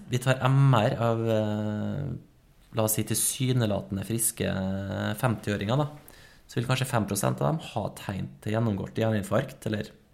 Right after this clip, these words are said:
et stumt hjerneslag, eh, uten at de vet om det. Og får du mange nok sånne små forandringer, så påvirker det også kognisjonen, da, hukommelsen, for eksempel.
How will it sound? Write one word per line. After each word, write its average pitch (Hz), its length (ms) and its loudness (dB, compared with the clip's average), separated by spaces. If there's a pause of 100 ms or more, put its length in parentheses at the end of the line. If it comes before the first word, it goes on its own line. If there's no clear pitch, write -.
(100)
et - 120 -10
stumt - 500 -4
hjerneslag, 110 500 0 (640)
eh, - 180 -12
uten 120 140 -2
at - 60 -6
de 101 60 -2
vet 107 220 2
om 95 120 -4
det. - 100 -8 (1160)
Og 113 140 -6
får 110 140 4
du 113 60 6
mange 120 180 4
nok 104 120 2
sånne 110 280 2
små 123 520 2
forandringer, 113 600 2
så 131 280 -4 (160)
påvirker 104 440 0
det 101 80 -2
også 104 280 -6 (160)
kognisjonen, 120 600 2
da, 95 80 0 (100)
hukommelsen, 107 540 0
for 90 80 -6
eksempel. 104 380 -4